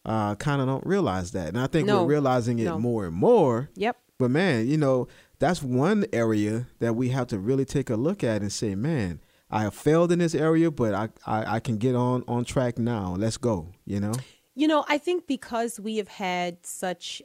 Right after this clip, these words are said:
Speaker 2: a, um, such a secular history, um,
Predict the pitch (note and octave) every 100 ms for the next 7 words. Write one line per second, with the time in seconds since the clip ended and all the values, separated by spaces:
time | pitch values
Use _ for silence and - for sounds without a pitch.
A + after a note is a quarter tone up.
0 | C4+ F3 D#3+ D3+ B2+ - - E3+ - G3
1 | G3 - A3 G3+ F3+ - G#3 A3 A3+ G#3
2 | G3+ G3+ G3+ - G3 - G3 F#3 F3+ F3+
3 | _ _ _ _ - F#3 E3+ D#3 C#3+ B2+